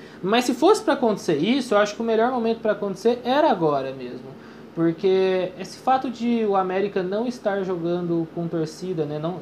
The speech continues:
não tem torcida, a Ponte também jogou sem torcida em Campinas na última semana, todas as partidas estão sendo assim, é um, é um, é um,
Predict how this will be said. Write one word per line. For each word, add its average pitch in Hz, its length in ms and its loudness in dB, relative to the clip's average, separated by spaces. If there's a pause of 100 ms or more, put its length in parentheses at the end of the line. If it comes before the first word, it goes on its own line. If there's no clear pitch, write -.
(140)
não 165 200 -4
tem 180 240 -4
torcida, 165 500 0
a 139 40 -2
Ponte 170 260 -4
também 156 200 -2
jogou 151 220 -2
sem 151 160 -6
torcida 143 420 -2 (320)
em 147 100 -10
Campinas 151 380 -2
na 147 60 -2
última 147 240 -4
semana, 160 380 -2
todas 175 180 -2
as 175 120 0
partidas 151 580 -2 (260)
estão 156 260 -2
sendo 160 240 0
assim, 208 460 -2
é 233 160 0
um, 311 400 2
é 208 80 -2
um, 247 500 -4 (120)
é 185 40 -6
um, 220 300 -4